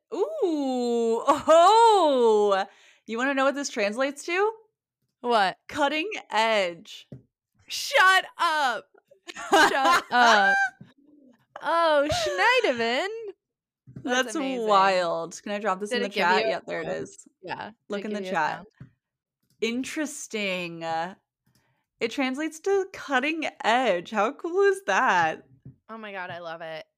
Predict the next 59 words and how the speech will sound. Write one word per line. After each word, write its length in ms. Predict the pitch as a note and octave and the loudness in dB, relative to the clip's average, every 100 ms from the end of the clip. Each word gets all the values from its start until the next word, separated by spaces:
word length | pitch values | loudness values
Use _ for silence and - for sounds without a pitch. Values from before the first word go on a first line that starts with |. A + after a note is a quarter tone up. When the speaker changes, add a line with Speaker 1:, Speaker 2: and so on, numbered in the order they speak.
| _ | _
Speaker 2:
Actually, 460 | F3+ F#3+ - F#3+ F#3 | -2 -2 2 2 4
it 220 | - F#3+ | 2 -2
just, 320 | - F3+ - | -2 -4 -4
like, 320 | E3+ D#3+ C#3+ - | -2 -2 -2 -10
makes 400 | - F3+ E3 - | -12 -8 -8 -8
me 140 | F#3 D#3+ | -10 -8
anxious 500 | E3+ E3 - C#3+ - | -8 -8 -6 -6 -8
because 340 | F3 D#3+ D#3 | -10 -6 -6
all 160 | D3 D#3 | -4 -4
I 80 | D#3 | -4
think 200 | F3 D#3+ | -8 -12
about 380 | E3+ D3+ D3 C#3+ - | -6 -4 -4 -6 -10
day 220 | E3+ C#3+ | -6 -6
and 100 | D3 | -6
night 260 | C#3+ C#3 C#3+ | -8 -10 -12
is 140 | D#3 | -16
getting 300 | - D3 D3 | -10 -8 -8
a 40 | D3 | -12
nice 480 | C#3 C#3+ C#3+ - - | -12 -12 -12 -12 -6
paper 260 | D#3+ C#3+ C#3 | -2 -2 -4
cutter. 420 | - C#3+ A#2 F3 _ | -6 -6 -8 -10 _
<laughs> 680 | - - - - - - C#4 - D#4+ A4+ | -14 -14 -20 -20 -20 -12 -10 -10 -10 -6
Speaker 1:
Yeah, 340 | G#3+ G3+ F3+ E3 | 0 2 2 0
right? 360 | D#3+ D#3+ G#3+ - _ _ | -2 -4 -6 -10 _ _
Speaker 2:
Like, 320 | G3+ - A3 G#3 _ B3 A4 G#4 | -16 -14 -14 -14 _ -10 -6 -4
Speaker 1:
Our 100 | G3 | -4
next 420 | F#3+ F#3+ C#4+ C4 | -4 -6 -6 -10
Speaker 2:
<sighs> 60 | B3+ | -10
Speaker 1:
printing 280 | F#3 - F3+ | -12 -12 -10
company 320 | F3 F3 F3+ | -10 -10 -10
will 100 | F3 | -10
be 120 | E3 | -10
named 280 | D#3 D3 C#3+ | -10 -12 -12
Cutting 300 | - C#3 C3+ | -12 -12 -12
Edge, 360 | - - - B3+ A3 | -14 -14 -6 -4 -2
<laughs> 120 | C4+ | -2
but 180 | - F#3 | 0 -4
we 60 | |
will 120 | F#3 F3 | -4 -8
not 260 | E3 D3+ | -4 -4
be 60 | E3 | -6
Speaker 2:
Ye- 60 | |
Speaker 1:
spelling 280 | D#3 - - | -10 -12 -12
it 40 | - | -16
in 80 | D#3+ | -16
German. 300 | - - - | -16 -16 -16
Thank 220 | - - | -14 -14
you. 140 | - - | -14 -14
Speaker 2:
<sighs> 40 | |
Oh 60 | C4 | -10
my 100 | D4 | -4
God, 200 | D#4 G#3 | -2 0
that'll 220 | G3+ A3 | -2 -2
be 120 | B3 | -4
our 80 | A3+ | -6
next 140 | G#3+ | -4
Speaker 1:
Uh, 200 | G#3+ G3 F#3+ | -4 -4 -2
Speaker 2:
podcast 440 | F#3 F#3 F3 - | -2 -2 -10 -10
name, 260 | E3 D#3+ | -12 -12